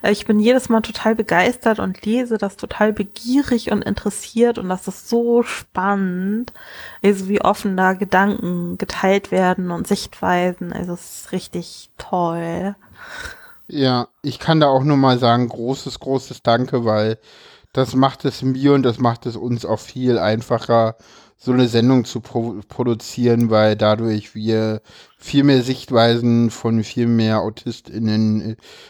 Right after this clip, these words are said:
Speaker 2: halt auch in die Sendung einbringen können. Und das ist halt für uns auch nochmal,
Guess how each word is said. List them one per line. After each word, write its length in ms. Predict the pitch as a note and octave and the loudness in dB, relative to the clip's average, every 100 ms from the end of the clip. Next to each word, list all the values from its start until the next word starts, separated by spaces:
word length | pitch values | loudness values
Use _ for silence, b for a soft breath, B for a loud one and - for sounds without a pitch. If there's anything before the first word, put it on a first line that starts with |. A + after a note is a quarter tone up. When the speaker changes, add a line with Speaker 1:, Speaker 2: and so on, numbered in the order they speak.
| B | B
Speaker 2:
halt 240 | - A#2+ - | 0 0 2
auch 140 | G#2+ | -2
in 140 | A2+ B2+ | 2 0
die 80 | |
Sendung 400 | A2+ A2+ B2 A#2+ | 2 2 4 2
einbringen 500 | - G#2 G#2 G#2 G#2 | 0 -2 0 0 -2
können. 340 | G#2 - A2 A2+ | -2 -2 0 2
Und 140 | G2 | 0
das 160 | G2+ - | -4 -8
ist 160 | G#2 | -6
halt 160 | G#2+ G2+ | -4 -4
für 140 | - | -4
uns 240 | F2+ G#2+ - | -6 -6 -6
auch 140 | G#2 | -8
nochmal, 540 | G#2 G2+ G#2 G2+ G2+ | -6 -2 0 0 -2